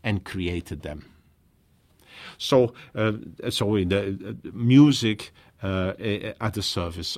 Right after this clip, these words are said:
of God. And so it, it starts with a,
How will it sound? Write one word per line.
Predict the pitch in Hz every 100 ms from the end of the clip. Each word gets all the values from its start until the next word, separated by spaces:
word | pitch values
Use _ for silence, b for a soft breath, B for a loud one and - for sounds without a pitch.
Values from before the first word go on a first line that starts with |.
| -
of | 80 78 - - 143 95
God. | 78 76 - - - b b b b _ _ B B B B B 135
And | 135 147 143
so | 170 151
it, | - 135 -
it | 139
starts | - - 208 294 -
with | 107 95
a, | 98 90